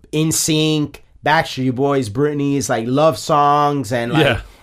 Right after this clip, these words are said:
Speaker 1: and, like, and, like, like, teeny bopper shit.
Speaker 2: Yeah.
Speaker 1: And then rap culture was, like, some just straight up, like, gangster shit.
Speaker 2: Yeah.
Speaker 1: So this was a guy that, like, took things in a different direction. He wasn't on some gangster shit,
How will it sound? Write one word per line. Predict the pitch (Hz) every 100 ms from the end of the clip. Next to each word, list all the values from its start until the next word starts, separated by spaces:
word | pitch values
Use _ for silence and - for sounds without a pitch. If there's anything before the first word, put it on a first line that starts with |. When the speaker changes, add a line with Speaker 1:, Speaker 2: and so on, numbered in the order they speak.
| -
Speaker 1:
and, | 131
like, | 127 120
and, | 131 131
like, | 120 117 110
like, | 123 113
teeny | - 165 156 117
bopper | 117 107 113
shit. | 104 113 104 -
Speaker 2:
Yeah. | 104 90 - _ -
Speaker 1:
And | 151 151
then | 151 135
rap | 139 226 302 -
culture | 175 160 156 - 147 147 151 - _ _
was, | 127 147 120
like, | 147 135
some | - 143 127
just | 156 151
straight | - - 151 156
up, | 151 139
like, | 131 113 107
gangster | 151 208 - 135 107
shit. | - 110 101 - -
Speaker 2:
Yeah. | 110 113 92
Speaker 1:
So | - 175
this | 143 202 226
was | 214
a | 170
guy | 127 165 202 196
that, | 143 143 135
like, | 135 131
took | - 175
things | - 170 135
in | 139
a | 131
different | 113 147 139 117
direction. | 117 160 170 139
He | 139
wasn't | 147 151 156
on | 139 123
some | 123 117
gangster | 180 202 - 139
shit, | 151 139